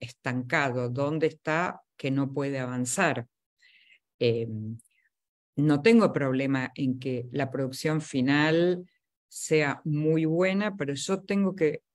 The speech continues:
haber tenido evidencias, que puede ser, las evidencias, digo, pueden haber sido de conversaciones orales con ese estudiante,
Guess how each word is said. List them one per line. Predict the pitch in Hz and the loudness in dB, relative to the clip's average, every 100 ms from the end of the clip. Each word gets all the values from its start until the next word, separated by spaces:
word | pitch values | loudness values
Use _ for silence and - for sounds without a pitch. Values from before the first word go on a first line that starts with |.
| - | -6
haber | 139 147 156 | -2 0 -2
tenido | 151 143 147 147 | -2 -2 0 0
evidencias, | 139 143 147 135 131 127 120 123 | 0 0 0 0 -4 -6 -8 -8
que | 135 | -6
puede | 127 185 | 0 0
ser, | 180 196 | 0 -2
las | - 156 - | 0 -2 -2
evidencias, | 147 185 220 196 | 0 2 4 4
digo, | 139 135 | 2 0
pueden | 147 139 | 0 0
haber | 135 | -2
sido | 127 151 139 135 | -4 -4 -4 -2
de | 123 | -2
conversaciones | 135 135 131 - 123 143 139 135 - | -2 -2 -4 -6 -4 0 0 -2 -6
orales | 135 127 156 196 165 123 | -4 0 2 2 2 -2
con | - 127 | -4 -4
ese | 131 123 | -4 -6
estudiante, | 120 - 139 147 160 165 156 175 185 | -10 -8 -4 0 0 0 0 2 2